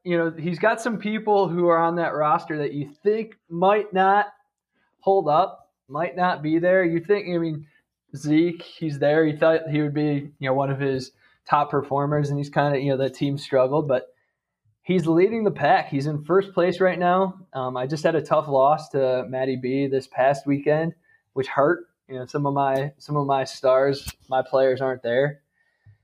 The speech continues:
But, yeah, I'm gonna give Colin a shout out. Let him know I'm coming for him, but I appreciate what he's doing for the league.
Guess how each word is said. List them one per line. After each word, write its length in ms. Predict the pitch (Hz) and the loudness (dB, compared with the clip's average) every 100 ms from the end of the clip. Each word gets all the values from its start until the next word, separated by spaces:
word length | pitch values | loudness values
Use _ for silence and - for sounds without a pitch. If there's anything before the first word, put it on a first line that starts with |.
| _ _ _ _ _ - | _ _ _ _ _ -4
But, 420 | 127 127 123 - - - - _ _ _ _ _ _ _ _ _ _ _ - | 2 2 2 -2 -10 -20 -20 _ _ _ _ _ _ _ _ _ _ _ -2
yeah, 220 | 135 147 | 0 0
I'm 120 | - 135 | -2 -2
gonna 160 | 151 | 0
give 180 | 160 165 | 0 0
Colin 300 | 170 175 170 | 2 2 0
a 20 | |
shout 320 | 147 160 165 | 0 2 4
out. 200 | 156 - - 135 | 4 0 -6 -2
Let 180 | 139 | 0
him 100 | 151 | 2
know 180 | 151 147 | 2 2
I'm 180 | 101 127 | 2 -2
coming 320 | - 170 185 190 | -4 0 0 2
for 220 | 208 220 | 2 2
him, 260 | 226 226 - | -2 -6 -2
but 120 | 139 | 2
I 100 | 127 | 2
appreciate 580 | 120 - 170 165 - 165 | 0 -4 -4 -4 0 2
what 160 | 156 | 2
he's 140 | 147 143 | 0 -2
doing 240 | 143 139 | -4 -4
for 100 | 143 | -4
the 120 | 131 110 | -6 -6
league. 300 | 104 90 | -8 -10